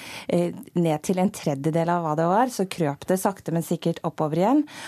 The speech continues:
Og så den siste måneden har man på en måte s-, lagt den død, og drapstallene er tilbake der de var. Men, eh, i Honduras så fungerte det aldri, og det er nok først og fremst fordi disse to store gjengene,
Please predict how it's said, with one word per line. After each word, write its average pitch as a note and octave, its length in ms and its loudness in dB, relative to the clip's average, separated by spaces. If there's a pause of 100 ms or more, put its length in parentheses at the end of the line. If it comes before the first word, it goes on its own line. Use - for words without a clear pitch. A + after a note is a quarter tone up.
(200)
Og G3+ 120 2
så F3+ 220 0
den G#3+ 140 2
siste G#3+ 320 -2
måneden F#3 380 0
har E3+ 100 2
man E3+ 260 -2
på - 280 -2
en F3 100 2
måte E3+ 240 0
s-, - 180 -8 (160)
lagt E3+ 240 0
den G3 140 2
død, A3+ 300 2 (200)
og F3+ 540 0
drapstallene D#3+ 640 -2
er D3+ 40 -4
tilbake F3 400 0
der D#3 120 0
de E3 100 0
var. D#3 200 2 (680)
Men, G#3+ 220 2
eh, G3 640 2
i G3+ 140 4
Honduras G3+ 600 2
så - 160 -2
fungerte F#3 540 -2
det F3 180 0
aldri, D3+ 420 -2
og F#3+ 140 0
det G3+ 240 2
er D#3 180 -2
nok G3 220 0
først - 300 -2
og G#3+ 60 0
fremst F#3 380 0
fordi F#3 360 2
disse F3+ 340 -2
to F#3 260 2
store F#3 360 0
gjengene, E3+ 480 2